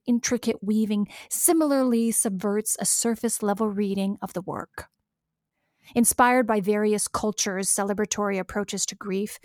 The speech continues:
second lines in New Orleans, musical funeral processions in Vietnam, or Dia de los Muertos ceremonies in Mexico,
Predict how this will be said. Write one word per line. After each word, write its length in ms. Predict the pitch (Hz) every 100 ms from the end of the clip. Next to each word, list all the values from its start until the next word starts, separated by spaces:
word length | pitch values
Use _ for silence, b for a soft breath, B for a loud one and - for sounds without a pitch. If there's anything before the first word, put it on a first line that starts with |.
| b b b
second 400 | - 190 202 214
lines 300 | 185 180 180
in 100 | 170
New 80 | 185
Orleans, 760 | 208 254 240 247 240 240 -
musical 400 | 208 208 202 -
funeral 420 | 202 - 247 240 240
processions 580 | - 214 220 - 220
in 120 | 208 190
Vietnam, 680 | 202 196 - 233 233 233 226 B B B B -
or 160 | 202
Dia 420 | 175 165 220 202
de 420 | 190 175 196 196 202
los 400 | 202 196 185 -
Muertos 640 | 208 214 220 - 233 226
ceremonies 680 | - 226 214 208 208 208 -
in 160 | 202
Mexico, 640 | 196 208 254 - 240 233